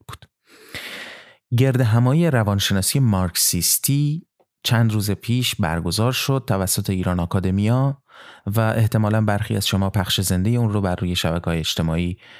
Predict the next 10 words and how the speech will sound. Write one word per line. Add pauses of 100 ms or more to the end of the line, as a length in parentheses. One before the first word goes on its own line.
(320)
اه،
مشاهده
کردید.
این
اپیزود
و
اپیزود
بعدی
محتوای
سخنرانی